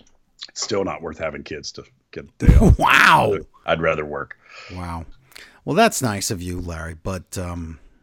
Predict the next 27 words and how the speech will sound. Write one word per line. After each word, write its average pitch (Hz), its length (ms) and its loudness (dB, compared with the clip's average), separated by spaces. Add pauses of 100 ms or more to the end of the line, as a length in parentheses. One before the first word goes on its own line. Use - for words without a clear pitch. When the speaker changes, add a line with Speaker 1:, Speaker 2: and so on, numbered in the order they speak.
(140)
Speaker 2:
let's - 220 -10
talk 143 220 0
about 131 180 0
wrestling. 104 460 -6 (120)
We 104 100 -8
gotta 101 180 -4
get 98 160 -6
to 92 280 -8 (1120)
Dynamite, 196 840 4 (160)
'cause - 120 -12
there's 220 220 4
other 151 240 4
little 131 320 2
news 123 380 4
things 123 320 0
to - 80 -12
talk 120 260 -2
about, 113 220 -2
but 107 120 -4
they're 104 220 -4 (140)
happened 107 420 -4
within 101 280 -2
the 101 80 -4
show, 95 340 -8
so - 180 -10
we'll, 92 220 -14
we'll 95 240 -14